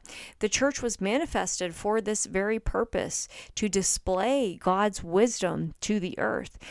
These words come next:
We have been made one in Christ, and we have been given the authority to walk in the power of his image in us. It is the image of unity.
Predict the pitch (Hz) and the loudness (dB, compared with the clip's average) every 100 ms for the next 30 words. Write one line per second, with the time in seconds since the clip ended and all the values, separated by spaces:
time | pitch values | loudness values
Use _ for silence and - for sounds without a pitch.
0 | - - - - 185 214 240 202 214 175 | -16 -16 -18 -10 -2 0 2 0 0 -2
1 | 175 190 185 185 202 233 170 156 165 196 | 0 2 4 4 2 0 -2 -4 -2 2
2 | 262 208 156 160 - - 202 196 - - | 4 2 0 -6 -10 0 2 4 0 0
3 | - - 175 - - - 190 185 185 - | 0 0 -4 -8 -8 -6 -4 -4 -6 -10
4 | - 190 208 233 226 220 190 185 170 190 | -14 -8 -6 -2 -2 0 0 0 0 0
5 | 254 262 175 156 - - - - - 202 | 2 0 -2 -6 -10 -16 -20 -12 -4 -2
6 | - 180 - 190 202 240 214 160 101 185 | 0 -2 -2 0 0 0 -2 -4 -10 -12
7 | 190 - 214 180 185 - 311 - - 220 | -8 -4 -4 0 2 2 -4 -10 -6 -4
8 | 196 180 - - 180 240 247 139 - - | -4 0 0 0 -2 0 0 -2 -6 -18
9 | - - - 180 160 202 185 - 208 240 | -20 -20 -8 -6 -4 -4 -4 -4 -2 -2
10 | 190 - - 226 214 - - - - - | -2 -6 -4 -4 -4 -8 -10 -10 -12 -18
11 | - - - _ - 220 - 226 214 190 | -20 -20 -20 _ 0 0 4 2 2 -2
12 | - 180 - 190 233 233 180 - - 165 | -6 -8 -2 4 6 6 4 -4 -4 -4
13 | 160 160 180 226 226 165 - - | -4 -8 -2 0 0 -2 -12 -18